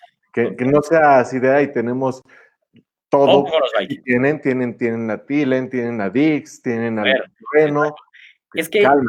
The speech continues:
Speaker 2: la verdad es
Speaker 1: tienen
Speaker 2: que la
Speaker 1: Cook.
Speaker 2: N F C, la N F C es muy pareja, ¿no? La verdad
Speaker 1: Sí.
Speaker 2: es que cualquiera puede estar avanzando en ese caso.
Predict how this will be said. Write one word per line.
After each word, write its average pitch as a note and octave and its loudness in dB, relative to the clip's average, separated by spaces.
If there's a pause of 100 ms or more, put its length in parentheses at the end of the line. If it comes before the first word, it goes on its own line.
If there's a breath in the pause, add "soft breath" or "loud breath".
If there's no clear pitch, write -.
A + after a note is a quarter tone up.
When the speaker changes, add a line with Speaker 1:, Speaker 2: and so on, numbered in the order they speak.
(120)
Speaker 2:
la C3+ 2
verdad D3 4
es E3 2
Speaker 1:
tienen E3+ 0
Speaker 2:
que - -16
la F3+ -6
Speaker 1:
Cook. F#3 4
Speaker 2:
N F3+ 2
F - -6
C, G3+ -4
la A2 -4
N D#3 0
F - -10
C E3+ -6
es D3+ -12 (100)
muy C3 -10
pareja, - -14 (160)
¿no? A2 -20
La G#2 -10
verdad A2+ -6
Speaker 1:
Sí. - -10
Speaker 2:
es - -20
que D#3+ -8
cualquiera A#2 -4
puede A2+ -4
estar G#2 -8
avanzando G2 -6
en G#2 -6
ese G#2 -14
caso. B2 -4